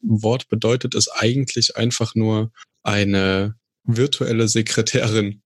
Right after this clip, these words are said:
oder ein Sekretär sozusagen, der einfach im Buchungskalender von allen Portalen, die man aktiviert hat, immer die Sachen reserviert und blockt, dass, wie du schon gesagt hast, keine Gäste doppelt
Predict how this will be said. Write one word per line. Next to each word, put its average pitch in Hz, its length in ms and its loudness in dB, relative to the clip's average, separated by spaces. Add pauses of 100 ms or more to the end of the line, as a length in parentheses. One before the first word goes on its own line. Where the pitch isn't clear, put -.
oder 110 220 2
ein 107 160 0
Sekretär 107 560 0
sozusagen, 101 680 0
der 104 220 0
einfach 107 320 0
im 107 140 2
Buchungskalender 110 1000 0 (280)
von 104 240 2
allen 110 360 0
Portalen, 107 520 0
die 107 80 0
man 101 200 0
aktiviert 113 580 -2
hat, 113 200 -2 (540)
immer 104 380 0 (140)
die 101 240 2 (260)
Sachen 104 320 0
reserviert 104 480 0
und 101 140 -2
blockt, 123 460 -2
dass, 98 160 2
wie 101 80 2
du 98 100 2
schon 98 180 0
gesagt 98 300 0
hast, 101 160 -2
keine 95 240 0
Gäste 98 380 0 (100)
doppelt 127 440 0